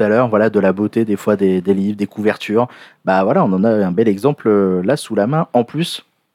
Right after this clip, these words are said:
par une artiste locale, c'est quand même à, à souligner. Alors pour ce roman qui fait, euh, quelques pages,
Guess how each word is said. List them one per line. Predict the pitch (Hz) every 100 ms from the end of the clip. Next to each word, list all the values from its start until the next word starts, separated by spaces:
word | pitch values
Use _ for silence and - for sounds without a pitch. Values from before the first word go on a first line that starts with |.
| -
par | 95
une | 107
artiste | 101 - 143 -
locale, | 92 - 117 135 - - - _
c'est | 101
quand | 107
même | 117 139
à, | 107 98
à | 92 101
souligner. | 98 - 143 117 95 78 - _ _ _ _ -
Alors | 120 113 104
pour | 143 -
ce | -
roman | 131 113 107 160 117 95 _ _ _ _ -
qui | 107
fait, | - 123 123
euh, | 101 95 90 87 -
quelques | 135 131 117
pages, | 151 202 196